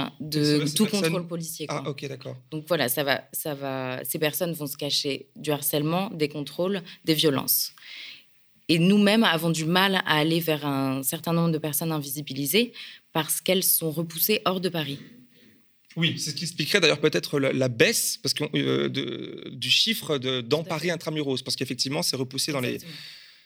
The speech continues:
Speaker 1: C'est
Speaker 2: euh,
Speaker 1: qu'aujourd'hui, avec l'association Utopia cinquante-six, on ne peut plus mettre de personnes en tente, euh, dans le périmètre de Paris.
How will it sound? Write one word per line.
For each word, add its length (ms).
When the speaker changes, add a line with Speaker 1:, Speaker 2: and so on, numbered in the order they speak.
Speaker 1:
C'est 120
Speaker 2:
euh, 20
Speaker 1:
qu'aujourd'hui, 380
avec 220
l'association 600
Utopia 280
cinquante-six, 600
on 120
ne 220
peut 300
plus 480
mettre 240
de 80
personnes 580
en 140
tente, 420
euh, 240
dans 360
le 140
périmètre 380
de 80
Paris. 300